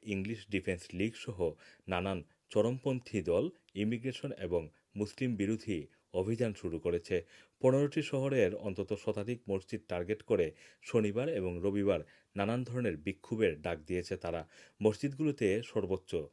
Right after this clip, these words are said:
সতর্কতা জারি করা হয়েছে। মূলত সাউথপোর্টে ছুরিকাঘাতের ঘটনাটিকে ভুয়া নিউজের মাধ্যমে ভিন্ন খাতে দিয়ে মুসলিম কমিউনিটি ও অভিবাসীদেরকে টার্গেট করছে উগ্রপন্থীরা।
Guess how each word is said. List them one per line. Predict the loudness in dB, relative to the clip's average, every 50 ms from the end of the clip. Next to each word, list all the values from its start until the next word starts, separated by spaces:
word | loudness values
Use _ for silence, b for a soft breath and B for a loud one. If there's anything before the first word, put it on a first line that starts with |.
| b b b -18
সতর্কতা | -4 -2 0 0 0 -2 -2 -4 -2 0
জারি | 0 0 0 -2
করা | -2 -2 -2 -2
হয়েছে। | -2 -2 -2 -2 -2 -4 -4 B B B B B B _ 0
মূলত | 2 2 2 2 2 2 2 2 0
সাউথপোর্টে | -2 -2 -2 0 0 0 -2 -4 _ 0 0 0 2 0 0 0 0
ছুরিকাঘাতের | -2 -4 -4 -2 -2 -2 -2 -2 -4 -4 -6 -6
ঘটনাটিকে | -6 -8 -6 -4 -4 -4 -4 -4 -6 -4 -2 -2 -2 -2 B B B B B B B -14
ভুয়া | -10 -4 2 4 4 6
নিউজের | 6 4 2 2 2 0 0 0
মাধ্যমে | -2 -2 -4 -6 -6 -6 -4 -4 -4
ভিন্ন | -4 -2 -2 0 0 0 0 0
খাতে | -2 -2 -4 -4 -4
দিয়ে | -4 0 0 0 0 0 B B B B B B 0
মুসলিম | 0 0 2 0 -2 -4 -2
কমিউনিটি | 0 0 0 0 0 -2 -4 -4 -2 -2 -2 -2 -4 -4 0
ও | 2 2 2 2 b b b b b 6
অভিবাসীদেরকে | 6 6 8 6 4 2 0 0 0 0 0 2 2 2 2
টার্গেট | 2 0 -2 -4 -2 -2 -4 -4
করছে | -2 -2 -4 -4 -2 -2 -2 -2 -2 -2 b b b b b b
উগ্রপন্থীরা। | 0 0 0 2 0 0 2 0 0 0 -2 -2 -2 -2 -2 -4